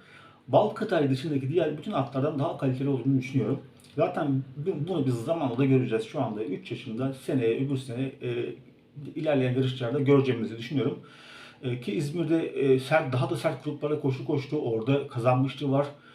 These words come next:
Şimdi buraya geliyor, e, buraya geliyor. Yarın ben viraj dönüldükten sonra, e, çok fazla son iki yüze, üç yüze bırakmadan, e,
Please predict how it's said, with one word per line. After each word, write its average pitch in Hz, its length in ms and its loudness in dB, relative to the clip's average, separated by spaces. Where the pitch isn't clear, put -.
Şimdi 156 400 -2
buraya 147 220 4
geliyor, 131 480 4
e, 131 60 -4
buraya 139 300 4
geliyor. 117 320 2
Yarın 196 340 2
ben 185 280 2
viraj 151 420 0
dönüldükten 156 640 0
sonra, 113 500 -2
e, 135 40 -2
çok 190 200 -2
fazla 143 260 2
son 147 240 -2
iki 135 240 -6
yüze, 135 160 6
üç - 240 -2
yüze 131 160 4
bırakmadan, 135 600 0
e, 127 160 -2